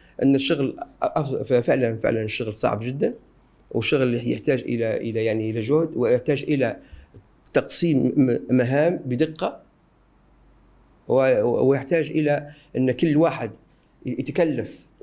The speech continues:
بالش-، بالشغل هذا، وملكش علاقه بالشغل الاخر. انت اعطيني الشغل هذا ونبيه على اعلى مستوى، وحنتبعك وحنشوفك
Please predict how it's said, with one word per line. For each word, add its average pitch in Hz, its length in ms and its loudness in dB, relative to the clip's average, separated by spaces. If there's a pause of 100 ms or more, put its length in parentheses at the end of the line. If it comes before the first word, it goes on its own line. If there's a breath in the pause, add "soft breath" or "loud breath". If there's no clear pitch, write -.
بالش-، - 380 -10
بالشغل 127 480 0
هذا، 190 360 2 (280)
وملكش 147 380 0
علاقه 170 320 0
بالشغل 123 320 -4
الاخر. - 220 -10 (380)
انت 147 160 0
اعطيني 139 320 0
الشغل 139 280 0
هذا 160 200 0
ونبيه 139 400 2
على 123 180 -2
اعلى 127 160 0
مستوى، 160 280 2
وحنتبعك 147 720 -2 (120)
وحنشوفك 147 540 0